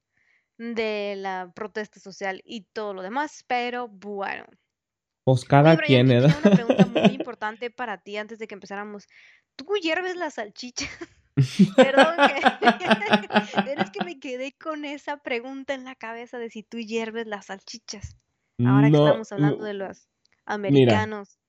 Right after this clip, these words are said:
Speaker 2: mira, Yunis, yo ni siquiera como salchicha. A mí no me gusta, eh, con o sin albur, <laughs> como lo quieras ver,
Speaker 1: <laughs>
Speaker 2: no me,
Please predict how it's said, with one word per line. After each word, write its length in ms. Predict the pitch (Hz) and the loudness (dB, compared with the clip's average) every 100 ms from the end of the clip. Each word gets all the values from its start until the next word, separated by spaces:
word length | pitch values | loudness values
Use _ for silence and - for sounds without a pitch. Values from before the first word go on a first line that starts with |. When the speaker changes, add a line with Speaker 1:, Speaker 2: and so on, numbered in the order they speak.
| _ _ | _ _
Speaker 2:
mira, 500 | 127 123 110 98 101 | 2 4 4 2 -4
Yunis, 540 | 120 104 104 95 95 - | -8 -4 -2 -2 -4 -10
yo 720 | 107 113 127 156 165 175 - _ _ _ _ | -6 0 2 4 4 2 -4 _ _ _ _
ni 400 | 127 147 151 147 | 4 8 8 6
siquiera 1000 | 131 139 - 147 170 196 226 254 - _ _ _ | 6 2 2 6 8 8 8 4 2 _ _ _
como 640 | 147 147 139 123 107 104 _ | 4 6 8 6 4 0 _
salchicha. 800 | - 110 107 - 107 98 92 - _ _ _ | -6 -4 -4 -2 -4 -4 -10 -14 _ _ _
A 120 | - | -4
mí 720 | 107 117 120 127 131 131 - _ | 2 4 4 4 2 0 -2 _
no 340 | 117 117 113 123 | 0 2 4 4
me 220 | 135 127 | 4 4
gusta, 920 | 110 120 143 147 - 175 185 233 240 _ - | 2 4 4 2 -2 0 2 0 -4 _ -2
eh, 640 | 110 104 101 98 95 - - - | 2 4 4 4 2 0 -8 4
con 260 | 151 196 | 8 10
o 60 | 233 | 10
sin 160 | 208 165 | 10 10
albur, 420 | 147 151 185 240 | 12 12 12 8
<laughs> 380 | - - 208 208 | 4 8 8 8
como 220 | 190 180 | 8 8
lo 180 | 180 170 | 8 6
quieras 540 | 170 196 202 208 180 | 6 6 6 6 6
ver, 260 | 170 185 - 254 - _ | 8 8 6 -6 -20 _
Speaker 1:
<laughs> 280 | _ _ _ | _ _ _
Speaker 2:
no 400 | 131 131 135 139 | 4 6 6 6
me, 640 | 151 147 143 127 113 - | 4 6 6 6 4 2